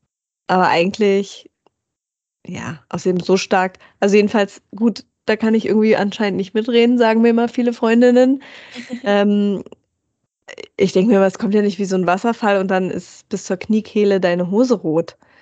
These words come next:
Speaker 1: Ähm,
Speaker 2: Nee,
Speaker 1: Aber
Speaker 2: genau. Und wenn es so ist, dann hast du vielleicht aber auch eine reproduktive Krankheit.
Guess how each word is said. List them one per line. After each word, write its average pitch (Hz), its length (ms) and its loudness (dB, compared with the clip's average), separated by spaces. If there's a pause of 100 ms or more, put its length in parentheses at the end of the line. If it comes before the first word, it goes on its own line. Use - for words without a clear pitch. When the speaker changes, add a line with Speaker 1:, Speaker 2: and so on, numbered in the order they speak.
(380)
Speaker 1:
Ähm, 175 440 -4 (760)
Speaker 2:
Nee, 226 220 0
Speaker 1:
Aber - 0 -
Speaker 2:
genau. 190 260 0
Und 185 280 -8
wenn 196 240 0
es 285 180 -6
so 277 160 -8
ist, - 440 -14
dann 226 200 -2
hast 240 180 -10
du 240 60 -12
vielleicht 214 300 -6
aber 208 160 -8
auch 202 80 -8
eine 208 180 -16
reproduktive 196 920 -12
Krankheit. - 640 -10